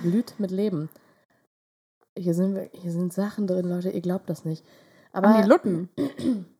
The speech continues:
Speaker 2: Kommt die Person aus
Speaker 1: Guck mal,
Speaker 2: Lutten, die das
Speaker 1: ich hab,
Speaker 2: geschrieben hat?
Speaker 1: ähm, Jenny beigebracht, dass wir als Goldenstedt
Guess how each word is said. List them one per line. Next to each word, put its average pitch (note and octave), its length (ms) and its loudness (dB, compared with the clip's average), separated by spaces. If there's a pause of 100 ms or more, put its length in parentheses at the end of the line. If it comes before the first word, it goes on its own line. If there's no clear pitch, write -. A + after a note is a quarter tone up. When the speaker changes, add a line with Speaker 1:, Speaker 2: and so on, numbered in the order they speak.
(240)
Speaker 2:
Kommt A3+ 200 2
die A3 60 2
Person G3+ 280 0
aus F#3+ 60 2
Speaker 1:
Guck A3+ 80 2
mal, - 100 6
Speaker 2:
Lutten, G3 200 0
die F3+ 80 -2
das F3+ 220 -2
Speaker 1:
ich A3+ 60 4
hab, G#3+ 100 4
Speaker 2:
geschrieben F#3 220 2
hat? G3+ 140 8
Speaker 1:
ähm, F#3+ 140 0
Jenny G#3 260 2
beigebracht, F#3+ 680 -2
dass F#3+ 200 -6
wir F#3+ 120 2
als F#3+ 240 -4
Goldenstedt G3+ 880 0